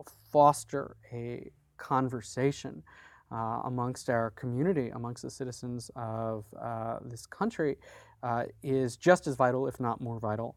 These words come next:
uh, than it was in, in April of twenty sixteen.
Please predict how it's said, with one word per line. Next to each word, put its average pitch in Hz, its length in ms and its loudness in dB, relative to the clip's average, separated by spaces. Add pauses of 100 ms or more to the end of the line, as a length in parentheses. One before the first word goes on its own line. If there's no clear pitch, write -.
uh, 113 280 -8
than 113 400 -8
it 135 120 -10
was 110 540 -6
in, 110 460 -8 (360)
in 131 220 -6
April - 420 -12
of 110 260 -8 (840)
twenty 113 240 2
sixteen. - 480 -12